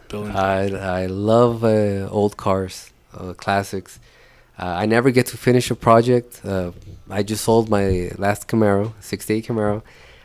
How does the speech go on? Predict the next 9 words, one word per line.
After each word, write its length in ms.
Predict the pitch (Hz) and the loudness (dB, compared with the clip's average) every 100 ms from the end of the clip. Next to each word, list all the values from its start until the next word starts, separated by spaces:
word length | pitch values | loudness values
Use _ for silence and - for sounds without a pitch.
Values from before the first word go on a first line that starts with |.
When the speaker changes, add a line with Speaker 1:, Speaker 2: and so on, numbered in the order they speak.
| - - | -20 -6
Speaker 2:
Just 200 | 123 117 | -2 2
sold 240 | 123 135 147 | 2 4 2
it 60 | |
'cause, 320 | 131 113 110 107 | 2 2 2 4
uh, 380 | 101 98 95 104 | 2 2 -2 0
I 60 | |
n-, 240 | 110 117 120 _ _ _ - _ _ _ - _ - | 2 2 -2 _ _ _ -20 _ _ _ -20 _ -8
it's 260 | 117 - | -6 -6
just 500 | - 151 156 - - | 0 2 2 0 -10